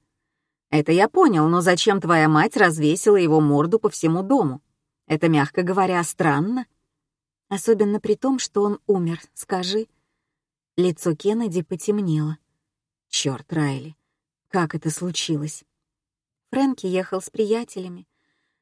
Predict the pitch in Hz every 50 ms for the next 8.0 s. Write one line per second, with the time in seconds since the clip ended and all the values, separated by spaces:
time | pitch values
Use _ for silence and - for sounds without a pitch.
0 | _ - 311 302 302 - - 262 226 214 254 247 233 214 233 240 247 240 240 269
1 | 285 277 254 220 190 180 - - 220 226 233 220 214 208 - - 208 - - 214
2 | - 220 220 214 220 240 247 247 233 214 185 170 165 165 160 _ _ _ _ _
3 | _ _ - 220 233 233 240 233 - - 311 311 262 202 175 185 214 226 214 180
4 | - - 160 165 160 160 156 170 170 165 165 170 170 160 165 165 - _ _ _
5 | _ _ _ _ _ _ _ _ - 262 269 233 262 302 285 254 254 254 - 262
6 | 254 262 254 247 214 202 185 - _ _ _ _ _ _ _ _ _ - 202 208
7 | 202 175 208 202 208 226 240 - - - 196 190 196 196 196 190 - - 214